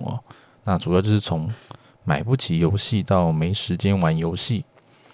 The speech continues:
那当我们这类的年-，成年人呢，一定会有一些经济收入的一些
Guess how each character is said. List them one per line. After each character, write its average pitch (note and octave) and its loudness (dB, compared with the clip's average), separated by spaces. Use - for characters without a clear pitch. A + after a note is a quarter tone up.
那 G2+ 0
当 A2 6
我 A2+ 6
们 E2 2
这 A2+ 4
类 G#2+ 6
的 F2 2
年-， F2 0
成 F2 0
年 F2 2
人 E2+ 0
呢， F#2 -4
一 F2+ -2
定 G#2+ 0
会 G#2+ 4
有 F2+ -2
一 F2 -2
些 F2 0
经 G#2 0
济 G2 0
收 F#2 2
入 F#2+ 2
的 E2+ 2
一 E2 2
些 E2+ 0